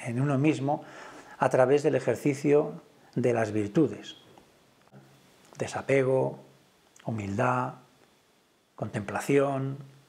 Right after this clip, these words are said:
fortaleza, ser justo,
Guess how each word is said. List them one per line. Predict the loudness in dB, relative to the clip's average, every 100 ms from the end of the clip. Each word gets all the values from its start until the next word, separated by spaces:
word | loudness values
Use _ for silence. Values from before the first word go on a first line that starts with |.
| _ _ _ _ _
fortaleza, | -8 -6 -2 -2 -2 -2 -4 -4 -10 -20 _ _ _ _ _ _ _ _ _ _ _ _ _ _ _ _ _ _ _ _ _ _ _ _ _ _ -6
ser | -6
justo, | -2 -4 -2 -2 -2 -4